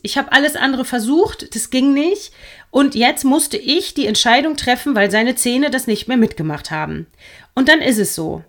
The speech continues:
Und dann dürfen wir, und dann dürfen wir das mit den Kindern aushalten. Und auch das ist bedürfnisorientiert.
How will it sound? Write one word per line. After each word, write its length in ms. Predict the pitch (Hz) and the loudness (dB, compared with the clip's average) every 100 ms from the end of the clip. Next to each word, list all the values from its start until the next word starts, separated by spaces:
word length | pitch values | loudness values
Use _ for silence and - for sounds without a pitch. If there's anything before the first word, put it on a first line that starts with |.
| - | -8
Und 160 | 208 | 2
dann 280 | 240 302 302 | 4 4 2
dürfen 360 | 247 285 285 240 | 2 0 0 -2
wir, 340 | 247 247 254 - _ _ _ - - _ | 0 0 -2 -8 _ _ _ -20 -20 _
und 160 | 285 247 | -2 2
dann 380 | 240 262 285 294 _ _ _ _ _ _ - | 2 2 -2 -6 _ _ _ _ _ _ 2
dürfen 240 | 311 320 | 2 4
wir 80 | 330 | 4
das 180 | 320 320 | 4 4
mit 200 | 262 285 | -2 0
den 120 | 285 | 0
Kindern 520 | 254 226 233 240 285 285 - | 2 2 2 2 -2 -6 0
aushalten. 720 | 208 196 175 151 - 160 143 _ _ _ _ _ - | 2 2 0 -6 -8 -12 -14 _ _ _ _ _ -16
Und 180 | - 104 | -8 -4
auch 160 | 175 - | -4 -4
das 400 | - 180 247 - | 2 4 4 0
ist 240 | 185 - | -6 -4
bedürfnisorientiert. 1300 | 240 226 349 285 - 190 185 185 175 - 202 160 - | -4 0 2 0 -2 -2 0 0 0 2 2 2 -6